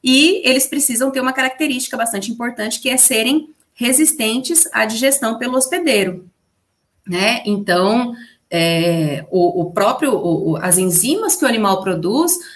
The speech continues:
não podem fazer a digestão do pré-biótico, senão eu tô fornecendo algo que não vai alcançar o objetivo desejado,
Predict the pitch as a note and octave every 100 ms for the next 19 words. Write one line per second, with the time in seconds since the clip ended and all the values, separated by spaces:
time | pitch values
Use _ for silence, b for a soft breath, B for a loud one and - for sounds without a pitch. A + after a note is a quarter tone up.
0 | B G#3 C4 F4+ F4 B3 C4 B3+ G3+ G3+
1 | G3 G#3 G3+ F#3+ F#3+ G#3 G#3 G#3+ A3+ C#4+
2 | - D#4 D4+ D4+ D4 C4+ B3 C4 B3+ A#3+
3 | C4 A3+ A#3 C4+ C#4 E4 D#4+ D4 E4 F4+
4 | A3+ A#3 C#4 D4+ D4+ E4 E4 B3+ A#3+ C4
5 | B3+ C#4 C#4 A#3 A3 A#3 C#4+ E4 G3 -
6 | -